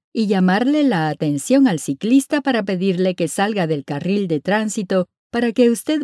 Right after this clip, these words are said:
pueda pasar sin peligro. C, no puede rebasar al ciclista en ningún momento. Vea página treinta y nueve. Cinco. Cuando está cruzando una intersección y ve que se aproxima una ambulancia detrás de usted,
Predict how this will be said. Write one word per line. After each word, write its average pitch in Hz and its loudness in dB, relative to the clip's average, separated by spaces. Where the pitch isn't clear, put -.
pueda 233 2
pasar 175 -2
sin 175 -2
peligro. 151 -2
C, 147 -4
no 269 6
puede 262 4
rebasar 170 -2
al 175 0
ciclista 185 -2
en 160 0
ningún 151 0
momento. 185 0
Vea 247 2
página 156 -2
treinta 160 -2
y 180 2
nueve. 190 -2
Cinco. 226 0
Cuando 240 2
está 240 0
cruzando 160 0
una 165 0
intersección 160 -2
y 202 0
ve 185 0
que 269 2
se 262 0
aproxima 170 -2
una 165 0
ambulancia 160 -2
detrás 165 -2
de 147 -2
usted, 226 -4